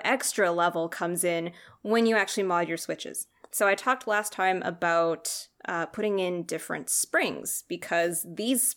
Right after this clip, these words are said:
the springs that were in the switches that I had were really, really heavy. And you can see when you take them out that they're really dense springs. They don't have that much travel room. Um, when you try and compress them, just, like, between your thumb and your forefinger, it's, it's pretty stiff.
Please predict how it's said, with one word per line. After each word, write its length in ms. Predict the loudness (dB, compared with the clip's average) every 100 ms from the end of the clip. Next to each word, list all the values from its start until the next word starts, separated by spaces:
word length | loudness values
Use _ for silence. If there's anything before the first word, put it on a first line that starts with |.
| _
the 60 | -4
springs 360 | 0 2 2
that 100 | 2
were 80 | 0
in 200 | 0 0
the 80 | 0
switches 400 | -2 -4 -4 -6
that 100 | -6
I 140 | -6
had 400 | -4 -2 -2 -4 -8 -20 -20 -20 _
were 200 | 2 2
really, 380 | 2 4 4 4
really 220 | 2 0
heavy. 380 | -2 -4 -4 -6
And 140 | -2 0
you 100 | 0
can 180 | 2 2
see 240 | 4 4
when 160 | 4 2
you 80 |
take 240 | 0 -4 -2
them 140 | 0
out 180 | 0 0
that 100 | -4
they're 120 | -4
really 220 | -2 -4
dense 260 | -2 -2 -2
springs. 520 | -4 -6 -8 -8 -8 -2
They 120 | 0
don't 160 | 0
have 280 | 2 0 2
that 160 | -2 -2
much 200 | -4 -4
travel 380 | -2 0 0 0
room. 400 | -2 -2 -6 -8 -16 -20 -20 -8
Um, 560 | 0 2 2 0 -6 -12 _ _ _ _ _ 0
when 120 | 2
you 60 | 2
try 200 | 4 2
and 120 | 2
compress 380 | -2 -2 -4 -2
them, 200 | 0 2
just, 160 | 0 -2
like, 140 | -4
between 260 | -6 -4 -6
your 100 | -6
thumb 280 | -4 -2
and 100 | -2
your 120 | -4 -4
forefinger, 560 | -4 -2 -4 -2 0
it's, 300 | 0 0 0 -2
it's 220 | -4 -6
pretty 340 | -2 0 2
stiff. 460 | 0 -2 -8 -10